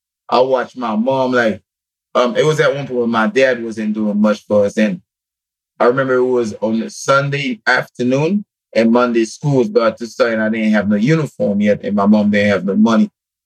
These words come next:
And she had to, um, I don't know what she did, man, but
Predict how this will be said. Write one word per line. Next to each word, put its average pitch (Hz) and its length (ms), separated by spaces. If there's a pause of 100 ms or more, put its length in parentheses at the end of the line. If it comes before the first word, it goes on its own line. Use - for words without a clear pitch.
And 110 120
she 135 280
had 117 340
to, 123 220
um, 113 460 (600)
I 123 100
don't 143 140
know 123 80
what 151 200
she 151 160
did, 117 280
man, 113 280
but 117 240